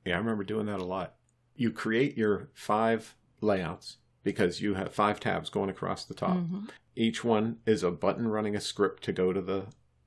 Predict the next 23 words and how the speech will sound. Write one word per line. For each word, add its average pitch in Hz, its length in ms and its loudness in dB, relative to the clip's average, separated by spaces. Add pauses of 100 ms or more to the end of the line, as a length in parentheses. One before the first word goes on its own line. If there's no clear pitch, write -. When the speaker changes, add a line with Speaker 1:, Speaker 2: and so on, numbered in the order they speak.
Speaker 1:
other 98 160 2
Speaker 2:
Right. 98 200 0
Speaker 1:
layout. 85 300 -2 (240)
And 90 260 0
then 107 380 2 (340)
six - 360 -2
months 107 240 0
later, 95 420 2 (340)
Speaker 2:
<laughs> - 360 -12
Speaker 1:
we 147 100 8
need 160 160 6
a 117 60 0
sixth - 400 -4
tab. - 280 -2
Speaker 2:
<laughs> 320 1080 10 (1400)
Speaker 1:
It 151 140 12
was 151 160 12
Speaker 2:
Uh-huh. 147 80 6
Speaker 1:
not 151 200 10
a 151 60 8
matter 123 380 8
of 98 160 0 (160)
change. 117 680 2